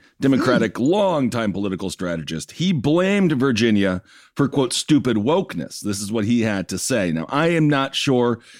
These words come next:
Speaker 1: if stupid wokeness is to blame, but anyway, this is what he said, and Travis, please read it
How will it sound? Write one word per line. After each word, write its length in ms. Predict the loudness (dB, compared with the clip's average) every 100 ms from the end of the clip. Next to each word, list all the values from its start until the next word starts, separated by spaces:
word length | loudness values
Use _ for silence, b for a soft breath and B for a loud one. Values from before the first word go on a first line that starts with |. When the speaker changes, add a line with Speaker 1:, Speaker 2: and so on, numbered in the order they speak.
| B B B 0
Speaker 1:
if 220 | 2 2
stupid 400 | 2 2 2 2
wokeness 480 | 2 0 0 -2 0
is 340 | 0 0 -2 -4
to 140 | -2
blame, 1000 | 0 2 2 2 2 2 2 4 2 0
but 200 | 0 0
anyway, 320 | 0 2 2 2
this 240 | 0 0
is 120 | 0
what 160 | 0 0
he 200 | 2 0
said, 400 | 0 0 0 0
and 260 | 2 2 0
Travis, 400 | 0 0 -2 -4
please 800 | -6 -2 2 4 4 4 0 0
read 300 | 4 4 4
it 200 | 0